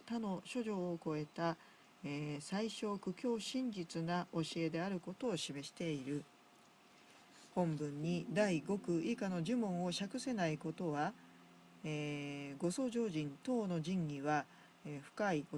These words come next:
えはですね、たやすく説くべきで、ことではないから、ことさらに省略せられたものであろう。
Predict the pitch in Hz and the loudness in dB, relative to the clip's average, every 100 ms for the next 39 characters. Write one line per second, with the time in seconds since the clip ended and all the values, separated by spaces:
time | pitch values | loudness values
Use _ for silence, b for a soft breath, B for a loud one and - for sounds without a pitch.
0 | 147 147 143 143 143 - 175 175 175 208 | -6 -6 -6 -6 -8 -4 -4 0 -2 -2
1 | - 220 269 254 196 196 170 160 160 - | -4 -4 -6 -4 -4 -2 -6 -2 -4 -2
2 | - 185 233 190 165 151 226 202 - 214 | -4 0 2 2 2 2 0 -2 -2 0
3 | 175 - B B - 185 240 - 202 190 | 0 -2 B B -8 -2 -2 0 -2 0
4 | 220 254 - 170 151 147 151 233 - 156 | -2 -4 -2 0 2 0 -2 -4 -2 -2
5 | 151 135 202 220 135 139 127 131 147 | 0 -2 -4 -4 -4 -8 -8 -10 -10